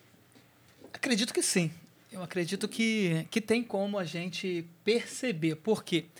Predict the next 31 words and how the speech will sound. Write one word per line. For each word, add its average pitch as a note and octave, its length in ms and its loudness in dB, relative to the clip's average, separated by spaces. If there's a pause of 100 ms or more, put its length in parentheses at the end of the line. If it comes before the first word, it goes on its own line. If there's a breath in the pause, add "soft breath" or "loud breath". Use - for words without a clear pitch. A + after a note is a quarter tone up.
(440 loud breath)
É, F3 320 6
a F#3 80 6
tentação, A3 920 6 (400 soft breath)
ela G3 180 8
vem F#3+ 220 4
em G#3+ 40 2
formato G3+ 640 0
de G#3 180 -4
um A#3 100 0
convite. A3 760 0 (800 soft breath)
E G#3+ 40 2
muitas C4+ 320 6
vezes A#3 200 6
esse B3 100 2
convite F#3+ 920 4 (100)
é, G3+ 640 2
é A3 60 2
um A#3 80 2
convite G#3+ 640 2
que C#4+ 100 -4
te, - 200 -2
que, - 340 -8
que G#3+ 140 -4
te A#3 180 -2
envolve, A#3+ 580 4 (640 soft breath)
né? F3 280 0 (540 soft breath)
Já G3 200 8
a E4 80 0
aprovação, A3 1000 6 (260 loud breath)
a - 80 2
aprovação, G3+ 880 6